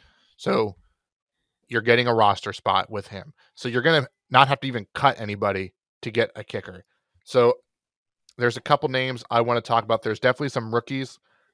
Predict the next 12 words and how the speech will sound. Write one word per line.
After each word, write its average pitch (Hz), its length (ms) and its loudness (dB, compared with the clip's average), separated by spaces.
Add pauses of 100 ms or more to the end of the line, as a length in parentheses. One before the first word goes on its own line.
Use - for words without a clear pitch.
Um, 107 280 2
I 113 100 2
know 127 180 4
me 127 160 -2
and 123 80 -4
you 117 100 -2
are 110 60 0
both 113 340 0
big 110 180 -2
fans 131 580 0 (160)
of 123 580 6 (960)
taking 135 580 -2